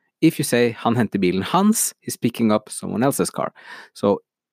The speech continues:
the, in English, you would just say, "If he picks up his car," you don't know if it's his own or somebody else's. In Norwegian, you have two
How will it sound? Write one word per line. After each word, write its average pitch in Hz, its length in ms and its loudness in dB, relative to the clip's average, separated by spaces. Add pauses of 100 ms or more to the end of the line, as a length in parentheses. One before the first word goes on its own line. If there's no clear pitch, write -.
(960)
the, 123 180 -2
in 127 220 2
English, 175 600 4
you 135 80 0
would 131 100 0
just 127 180 2
say, 120 120 0
"If - 160 -8
he - 60 -6
picks - 280 -6
up 120 140 -4
his - 280 -10
car," 180 400 0 (220)
you 131 80 -6
don't 123 180 -2
know 117 120 0
if 104 100 -6
it's - 120 -10
his 95 120 -8
own 147 220 -2
or 104 100 -4
somebody 101 320 -4
else's. - 380 -8
In 104 100 -6
Norwegian, 135 380 -2
you 117 80 -4
have 101 100 -6
two 104 240 -10